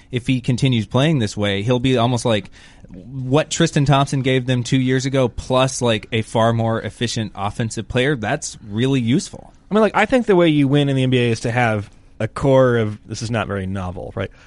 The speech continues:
Speaker 2: But a core of two or three superstars and then surround them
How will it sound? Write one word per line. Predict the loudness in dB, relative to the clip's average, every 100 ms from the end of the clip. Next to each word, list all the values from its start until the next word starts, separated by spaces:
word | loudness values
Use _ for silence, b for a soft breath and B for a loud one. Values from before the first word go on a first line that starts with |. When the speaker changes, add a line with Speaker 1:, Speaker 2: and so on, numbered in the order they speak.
| -4
Speaker 2:
But | -2 -2
a |
core | 2 4 6
of | 4
two | 2 2
or | 2
three | 0
superstars | -2 -2 -4 -2 0 2 2 0
and | -2 -2 0
then | -2 -2 -6 b b -16
surround | -4 0 2 2 2
them | 0 -2 -6